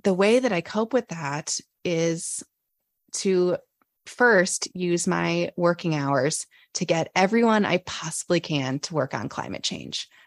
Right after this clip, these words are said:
because we need so many more people and so much more impact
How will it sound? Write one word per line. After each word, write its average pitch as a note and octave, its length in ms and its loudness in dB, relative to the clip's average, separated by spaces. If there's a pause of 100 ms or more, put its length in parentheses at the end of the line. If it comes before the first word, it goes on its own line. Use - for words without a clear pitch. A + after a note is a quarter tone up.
because F3+ 540 0
we G3 100 4
need F#3+ 280 2
so G3+ 300 0
many A3+ 200 4
more G#3+ 200 2
people D3 480 0
and D#3+ 200 -4
so F3 120 -4
much F3+ 200 -4
more G3+ 180 0
impact D3 480 -2